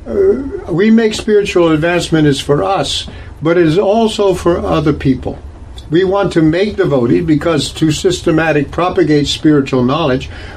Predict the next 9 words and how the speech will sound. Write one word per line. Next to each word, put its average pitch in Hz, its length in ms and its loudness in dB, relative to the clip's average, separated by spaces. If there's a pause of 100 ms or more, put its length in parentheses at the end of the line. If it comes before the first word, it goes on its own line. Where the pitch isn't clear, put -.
well, 196 280 0
eh, 202 520 0
the 165 180 2
more 202 360 4
we 202 200 4
advance 190 500 0
in 202 100 2
Krishna 151 380 2
consciousness, 143 880 0